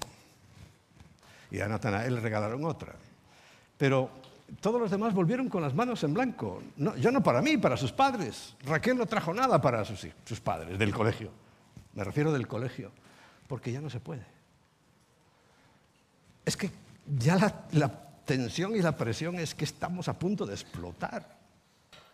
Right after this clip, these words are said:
Tomaros muy en serio esto que he propuesto hoy. No tenía ni la más mínima intención de hablar de esto, pero, eh, eh,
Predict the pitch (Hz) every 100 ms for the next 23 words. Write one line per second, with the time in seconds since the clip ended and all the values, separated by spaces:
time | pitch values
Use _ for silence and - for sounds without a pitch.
0 | _ _ _ _ _ _ - - _ _
1 | _ - - _ 143 185 208 165 196 151
2 | 180 165 135 127 123 110 104 - - 135
3 | 143 - - 104 - - 85 71 85 -
4 | - - _ _ - - - - _ _
5 | _ _ _ 143 180 214 202 226 220 -
6 | 135 127 123 156 160 170 170 156 127 120
7 | 123 139 113 113 95 87 - - - -
8 | - 98 95 - - - - - - 101
9 | - 127